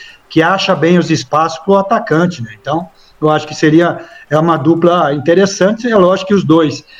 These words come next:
nessa idade, vai ter um problema de, de, de movimentação, de achar os espaços, e é lógico que aí cabe ao treinador achar jogadores pra co-, conciliar os,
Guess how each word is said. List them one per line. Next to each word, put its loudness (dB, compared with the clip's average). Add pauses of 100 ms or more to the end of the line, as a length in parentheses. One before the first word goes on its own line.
(160)
nessa 0
idade, 0
vai 0
ter -2
um 0
problema 2
de, 0
de, 2 (340)
de 0
movimentação, 2
de -2
achar 0
os 0
espaços, -2 (380)
e 4
é 4
lógico 0
que 2
aí 0
cabe 0
ao 2
treinador 2
achar 0
jogadores 2
pra -6
co-, -4 (220)
conciliar 2
os, -2